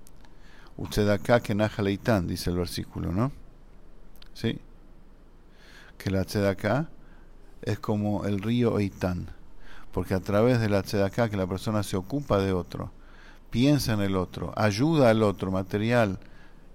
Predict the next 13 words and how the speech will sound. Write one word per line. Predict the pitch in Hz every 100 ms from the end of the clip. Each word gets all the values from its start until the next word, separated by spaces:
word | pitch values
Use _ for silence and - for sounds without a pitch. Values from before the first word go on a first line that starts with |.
| - -
y | -
espiritualmente, | 95 - 101 95 123 131 147 113 107 107 113 - - - -
entonces | 104 95 120 117 113 107 104
se | - 104
acerca | 95 - 131 123 104 110
a |
Hashem | 107 - 127 113 107
desde | 98 98
lo | 98
más | 113
profundo | - 101 - 110 104 98
del | 98
alma | 104 101 98